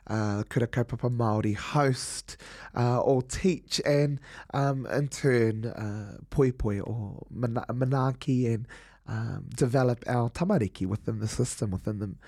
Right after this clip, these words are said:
uh, education system per se. So, um, it was coined back in the, uh, the early seventies, the seventies to eighties, and, um, from a very distinctive Māori worldview when it comes to education.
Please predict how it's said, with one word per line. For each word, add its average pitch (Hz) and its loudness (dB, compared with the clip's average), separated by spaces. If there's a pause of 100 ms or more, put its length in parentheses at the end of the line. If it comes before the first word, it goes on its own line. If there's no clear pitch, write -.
(260)
uh, 98 -6 (240)
education 127 2
system - -4
per 107 2
se. 104 -2
So, 107 -4 (420)
um, 113 -4
it 113 -6
was 127 2
coined 117 -6 (200)
back 120 0
in 117 -2
the, 110 -2 (360)
uh, 80 -6 (400)
the 120 0
early 151 2
seventies, 127 0
the 131 -4
seventies 151 2
to - -4
eighties, 147 2
and, 131 0 (360)
um, 135 2
from 151 2
a 139 6
very 151 6
distinctive 123 2 (260)
Māori 120 4
worldview 113 6
when 104 0
it 101 -8
comes 107 0
to - 0
education. 107 -4